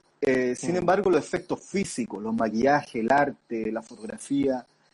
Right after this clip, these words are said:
Speaker 1: eh, las locaciones de Chiloé están realmente asombrosas y por eso me siento muy
Speaker 2: Sí.
Speaker 1: feliz igual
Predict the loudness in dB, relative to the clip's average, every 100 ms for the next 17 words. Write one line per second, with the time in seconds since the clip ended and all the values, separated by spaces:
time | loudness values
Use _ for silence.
0 | _ _ -4 -2 0 4 4 4 -2 2
1 | 2 2 0 0 2 0 0 -4 0 0
2 | 0 0 2 2 0 -2 -4 -4 0 -2
3 | -2 -4 -4 -4 -4 -6 -8 -8 -8 -2
4 | 0 4 4 6 4 6 6 4 4